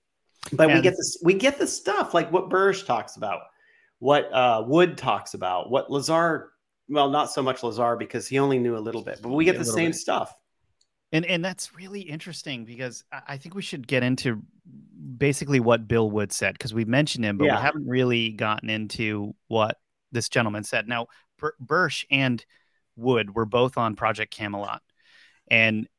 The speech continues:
Speaker 2: um, the videos that they were coming out with. Um, and Bill Wood, his testimony was very interesting because, and this is kind of where the Mandela effect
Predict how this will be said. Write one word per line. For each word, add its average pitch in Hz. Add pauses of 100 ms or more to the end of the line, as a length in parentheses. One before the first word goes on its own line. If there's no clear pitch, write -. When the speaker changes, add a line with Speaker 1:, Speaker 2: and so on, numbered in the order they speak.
Speaker 2:
um, 110 (300)
the 127
videos 113
that 110
they 117
were 107
coming 113
out 107
with. 110 (360)
Um, 107 (380)
and 110 (2000)
Bill 175
Wood, 143 (300)
his 139
testimony 147
was 113
very 131
interesting 120
because, 110 (580)
and 127
this 160
is 202
kind 175
of 131
where 131
the 117
Mandela 110
effect -